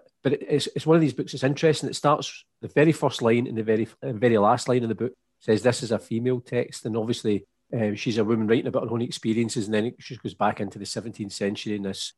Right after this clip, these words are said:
uh, Irish woman who wrote this famous poem. But I think it's a book that, that men should read and would really enjoy reading,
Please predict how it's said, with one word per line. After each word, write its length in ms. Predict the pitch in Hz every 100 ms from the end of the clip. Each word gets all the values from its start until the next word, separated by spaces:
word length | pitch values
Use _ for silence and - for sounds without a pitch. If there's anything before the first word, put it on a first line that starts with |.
| -
uh, 60 |
Irish 420 | 101 101 107 110 -
woman 200 | 113 101
who 120 | 101
wrote 120 | 107
this 140 | - -
famous 300 | 110 101 -
poem. 440 | - 110 127 117 -
But 100 | -
I 60 |
think 120 | 135
it's 80 | 151
a 60 | 113
book 200 | 139 -
that, 240 | 127 - -
that 160 | 123
men 540 | 117 113 123 123 113 -
should 380 | - - 117 113
read 220 | 123 123
and 80 | 104
would 160 | 98
really 160 | 117 107
enjoy 340 | 101 117 113
reading, 320 | 120 135 135